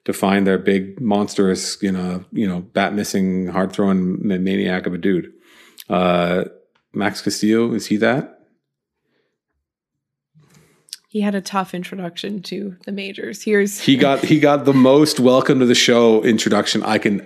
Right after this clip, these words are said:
Speaker 1: remember.
Speaker 2: Mm-hmm.
Speaker 1: When he, he gave up home runs to Kyle Higashioka and Marvin Gonzalez. Like,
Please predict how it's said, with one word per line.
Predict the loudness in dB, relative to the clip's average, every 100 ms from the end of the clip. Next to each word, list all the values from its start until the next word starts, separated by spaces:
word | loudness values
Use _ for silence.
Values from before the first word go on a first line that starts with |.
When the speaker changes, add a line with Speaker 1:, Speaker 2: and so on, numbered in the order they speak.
| -4
Speaker 1:
remember. | 0 2 2 0 -4 -8 -20 -12
Speaker 2:
Mm-hmm. | -6 -2 2
Speaker 1:
When | 2
he, | 4
he | 4
gave | 6 6 4
up | 2
home | 2
runs | 2 0
to | -4
Kyle | -2 0 2
Higashioka | 2 2 2 2 2 2 -2 -2
and | -6 -4
Marvin | -2 0 0 0 0
Gonzalez. | -4 -4 -2 -2 -4 -4
Like, | -4 -4